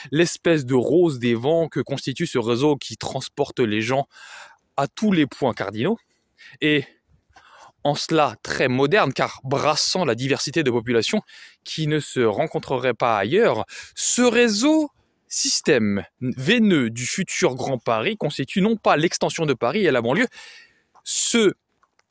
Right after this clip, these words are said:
qu'un monde vertical eût pu créer, mais le devenir banlieue de Paris, comme le montre la population extra-européenne majoritairement présente dans le train.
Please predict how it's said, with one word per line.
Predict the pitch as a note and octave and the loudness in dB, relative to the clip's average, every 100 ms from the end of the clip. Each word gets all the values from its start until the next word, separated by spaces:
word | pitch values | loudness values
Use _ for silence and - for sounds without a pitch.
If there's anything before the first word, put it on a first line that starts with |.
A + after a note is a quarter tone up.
| _ _ - - _ _ - - _ - | _ _ -20 -20 _ _ -20 -20 _ -4
qu'un | F#3 E3 | 0 2
monde | E3 A3 C4 A#3 | 4 4 4 2
vertical | C3 F3 - - E3 - G#2+ E2 D#2 - _ _ _ _ _ _ - | 2 0 0 -6 -4 0 0 -2 -8 -16 _ _ _ _ _ _ -2
eût | E3+ | -2
pu | - D#3+ | -2 -6
créer, | - - - F2 - _ _ _ _ _ - - | -6 -8 -8 -8 -12 _ _ _ _ _ -20 -6
mais | E3 F#3+ C#3+ _ _ _ _ | 0 2 0 _ _ _ _
le | D3+ D#3+ D#3 C#3+ | 0 2 2 2
devenir | B2 B2+ B3 F#3 A3 G#3 A3 G#3+ | 0 2 2 2 2 4 4 2
banlieue | D3+ D#3+ E3 E3+ | 2 2 2 2
de | D3 | 2
Paris, | C3 A#2 G#2 F2+ - _ _ _ _ _ _ - _ - | 2 0 0 -6 -14 _ _ _ _ _ _ -20 _ 0
comme | E3 D#3 - _ _ _ _ | 2 2 0 _ _ _ _
le | B2+ B2 | -4 -2
montre | A#2 - - - _ _ - | -2 -6 -12 -18 _ _ -4
la | C3 | -2
population | B2 B2 A#2+ - B2+ | -2 -2 -2 0 -2
extra-européenne | G#2+ A2 G#2 G2 C#3+ D3 | 0 0 0 0 0 0
majoritairement | B2 A#2+ A#2+ A2+ A2 A#2 A2 | 0 2 0 0 -2 -2 -4
présente | - A2+ C3+ B2+ | -4 -4 -2 -2
dans | A#2+ A2 | -2 -2
le | G2+ | -4
train. | - F2+ | -6 -12